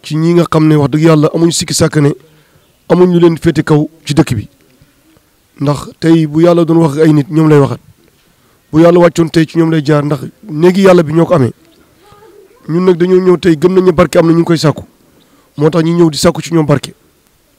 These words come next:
Xidmaal leen mooy xidmaal Yàlla, mooy xidmaal Yonent bi, mooy xidmaal Mawlana Cheikh Ibrahim Niass. Moo tax kàddu yooyu rek laay, laay wax pour ne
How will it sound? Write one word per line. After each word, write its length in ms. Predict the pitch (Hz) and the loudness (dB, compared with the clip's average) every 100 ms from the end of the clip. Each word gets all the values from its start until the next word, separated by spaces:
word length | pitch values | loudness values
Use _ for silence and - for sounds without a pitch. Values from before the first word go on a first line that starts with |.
| _ _ _ _ _ | _ _ _ _ _
Xidmaal 320 | 202 190 202 190 | -4 0 2 4
leen 140 | 185 | 2
mooy 200 | 185 180 180 | 2 2 2
xidmaal 320 | 190 185 180 | -2 0 0
Yàlla, 240 | 175 170 170 | 2 2 2
mooy 140 | 175 - | 0 -2
xidmaal 280 | 185 185 180 | -2 0 2
Yonent 300 | 175 170 - | 2 0 -2
bi, 160 | 180 - _ _ _ _ - | -6 -8 _ _ _ _ -4
mooy 140 | 165 - | -4 -4
xidmaal 300 | 202 196 196 | -6 0 2
Mawlana 320 | 190 180 170 | 2 2 2
Cheikh 160 | 160 156 | 2 0
Ibrahim 220 | 156 147 | 0 0
Niass. 240 | 131 120 - _ _ _ _ _ _ - | -2 -6 -12 _ _ _ _ _ _ -4
Moo 80 | |
tax 140 | 151 160 | -2 0
kàddu 240 | 180 170 175 | 0 0 2
yooyu 100 | 175 | 2
rek 120 | 175 | 2
laay, 340 | 165 165 156 - | 4 4 2 0
laay 200 | 160 165 | 0 4
wax 140 | 165 151 | 2 0
pour 180 | - 156 | -4 -2
ne 180 | 160 | -2